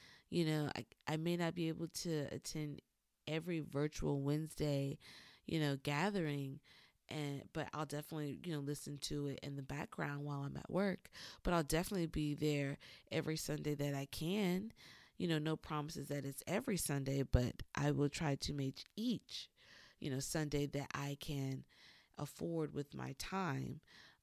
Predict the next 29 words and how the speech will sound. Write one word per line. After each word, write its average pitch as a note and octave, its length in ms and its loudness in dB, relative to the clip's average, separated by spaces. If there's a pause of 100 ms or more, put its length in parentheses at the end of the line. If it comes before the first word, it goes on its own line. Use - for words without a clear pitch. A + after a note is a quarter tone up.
(120)
Um, C#3+ 380 0
and C#3+ 140 -2
I D3 100 0
make D3 260 -2
it D3 160 -2 (100)
as C#3+ 220 -2
a C#3+ 60 -2
priority. C#3+ 800 -2 (320)
And, E3 140 0
you E3+ 80 0
know, E3 140 2
let F#3 160 -2
me A3+ 100 0
say F3+ 220 -2
this. D#3 360 -2
I - 60 -2
used G#3+ 280 -2
to B3 60 -4
have G3+ 200 0
a E3 80 -2
specific D#3+ 560 -6
routine. D#3 520 -4
Every D#3+ 200 -2
Sunday D#3 360 -2
I D3 40 0
would C#3+ 140 -4
go D3+ 120 0
to D3+ 100 0
yoga C#3 520 -2